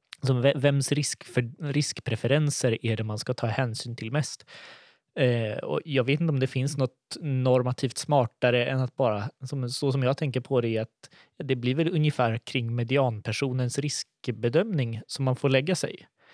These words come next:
Vissa personer kommer vara beredda att ta större risker som även inkluderar andras liv och hälsa. Andra skulle vilja begränsa människors frihet mer för att sänka riskerna mycket mer. Och någonstans så måste man hitta, eh, kompromisser och ändå gemensamma spelregler.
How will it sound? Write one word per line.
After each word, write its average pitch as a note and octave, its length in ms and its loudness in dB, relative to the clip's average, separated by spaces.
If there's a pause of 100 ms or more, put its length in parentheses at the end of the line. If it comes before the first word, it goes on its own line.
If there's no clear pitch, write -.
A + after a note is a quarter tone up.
(480)
Vissa D3 240 4
personer D3+ 360 4
kommer C#3+ 200 0
vara C#3 120 4
beredda C3 340 4
att - 160 -6
ta B2 140 0
större C#3+ 400 4
risker C#3+ 380 0
som C#3 180 -2
även B2 320 2
inkluderar A#2 500 2
andras A#2 380 -2
liv A#2+ 180 2
och A#2+ 60 4
hälsa. D3+ 420 2 (340)
Andra C3+ 340 4
skulle C#3 220 2
vilja B2+ 340 2
begränsa C3 640 0
människors A#2+ 380 -2
frihet A2 560 -2
mer F3 400 2 (260)
för E3+ 120 4
att D#3 160 2
sänka D3+ 540 2
riskerna A#2+ 600 2
mycket C#3 340 0
mer. A2+ 320 2 (500)
Och E3 100 6
någonstans C#3+ 440 2
så C#3+ 60 -2
måste - 520 0
man A#2+ 140 0
hitta, A#2 520 0 (180)
eh, A2+ 280 2
kompromisser C3+ 640 0
och B2 60 4
ändå A#2 180 0
gemensamma A2+ 520 -4
spelregler. D3+ 800 0